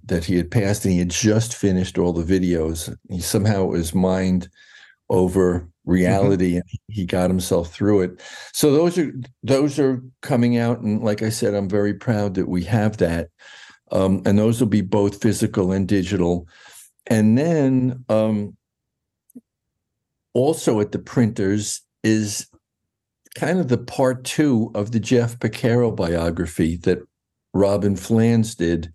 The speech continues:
You know, Robin was so close with Jeff and had so many, so much interaction with him over many years. There was a lot of material that she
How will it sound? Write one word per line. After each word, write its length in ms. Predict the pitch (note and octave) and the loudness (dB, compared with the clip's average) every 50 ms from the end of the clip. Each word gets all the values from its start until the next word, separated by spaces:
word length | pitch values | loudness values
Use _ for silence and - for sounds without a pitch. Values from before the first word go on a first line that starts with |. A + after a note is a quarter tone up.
| _ - - _ _ | _ -20 -20 _ _
You 80 | A#2+ A2+ | 2 2
know, 80 | G#2+ | 2
Robin 500 | G#2 G#2 A2+ A2+ B2 C3 C3+ C3+ C3+ B2+ | 2 2 2 2 2 0 0 0 0 0
was 160 | A#2 A2 G#2 | 0 0 -2
so 240 | - - - C3 C3+ | -2 0 0 0 0
close 520 | C3 - - - B2+ B2 C#3 C#3 - - - | 0 -4 -4 0 0 0 0 -2 -6 -8 -4
with 380 | - G#2+ G2 F#2 - - - | -4 -4 -4 -4 -12 -20 -16
Jeff 540 | - - B2 C3 B2 G2 G#2 - - - - _ _ _ _ _ _ _ _ _ _ _ _ _ | -2 0 2 2 2 0 -4 -8 -10 -20 -20 _ _ _ _ _ _ _ _ _ _ _ _ _
and 340 | - G2+ G#2 G2+ G2+ G2+ F2+ | -2 -2 0 0 -2 -2 -4
had 540 | - - - - C3+ A2 G#2+ G#2 G2 - - _ _ _ _ _ _ _ _ _ _ _ _ _ _ _ _ _ _ _ _ | -6 -6 -2 0 2 2 2 0 -4 -8 -14 _ _ _ _ _ _ _ _ _ _ _ _ _ _ _ _ _ _ _ _
so 260 | - - - B2 B2 | -8 -2 0 2 2
many, 380 | B2+ B2 A#2+ A#2 A2 A2 G#2+ - | 4 4 2 2 2 0 -2 -4
so 240 | - - - D3+ D3 | -8 -2 -2 0 0
much 340 | C#3 C3 C3 - - - _ _ _ _ - | 0 -2 -2 -4 -10 -12 _ _ _ _ 0
interaction 800 | C3+ C3+ B2 G#2+ G#2 G#2 A2 A#2+ B2+ B2+ - - A2 G2+ G2 | 2 2 2 0 0 0 0 -2 -2 -2 -2 -2 0 0 0
with 180 | F#2+ F#2+ G#2 - | -2 -4 -2 -2
him 200 | - G2+ G2 G2+ | -2 -2 -2 -2
over 480 | - G#2 G#2 G#2 G#2+ G#2+ G2+ G2 G2+ - - | 0 0 -2 0 2 0 0 0 -2 -2 0
many 320 | A2 G#2 A2 A2 A2 A2 | 0 2 2 2 2 2
years. 680 | G#2+ G2 G2+ A#2 B2+ B2 A2 G#2 G2 F#2+ F#2 - - - _ _ _ _ _ _ - - _ _ _ _ _ _ _ _ _ | 0 0 0 0 2 2 0 0 -2 -4 -6 -8 -12 -14 _ _ _ _ _ _ -20 -20 _ _ _ _ _ _ _ _ _
There 120 | C3+ B2 | 2 2
was 140 | A#2+ A#2+ A#2 | 2 2 0
a 60 | B2+ | 0
lot 280 | A#2 A#2+ B2 C3 C#3 C3+ | 0 2 0 0 0 0
of 80 | C3+ | 2
material 840 | B2 B2 A2+ A#2+ - - D#3 D3 D3+ D3 C#3 B2 A2+ A2+ A2 - - _ | 2 0 0 -2 -4 -2 0 0 2 2 2 2 2 0 -2 -4 -8 _
that 280 | A#2 G#2 A2+ G#2 G#2 - _ _ _ _ _ _ _ _ _ - | -4 -2 -2 -2 -2 -8 _ _ _ _ _ _ _ _ _ -10
she 340 | - - - A#2 A#2 A#2 | -10 -6 -2 -2 -2 -2